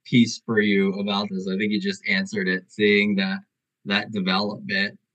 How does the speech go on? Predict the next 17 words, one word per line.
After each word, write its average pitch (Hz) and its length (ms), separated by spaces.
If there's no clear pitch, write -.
of 110 320
these 104 260
players, 98 640
both 175 280
on 165 240
the 185 60
field 156 260
and 120 80
I'm 127 140
assuming 139 560
off 120 320
the 117 160
field 95 360
too. 98 380
And, 98 520
and 107 300
so 104 500